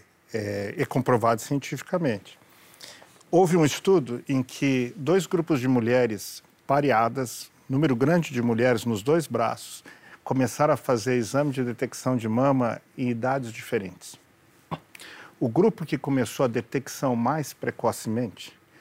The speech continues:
teve diagnóstico de tumores num número maior das que começaram depois,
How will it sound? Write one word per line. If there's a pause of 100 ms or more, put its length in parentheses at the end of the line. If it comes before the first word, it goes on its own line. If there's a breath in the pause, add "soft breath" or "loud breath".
(440 soft breath)
teve
diagnóstico
de
tumores
num
número
maior (180)
das
que
começaram (260)
depois,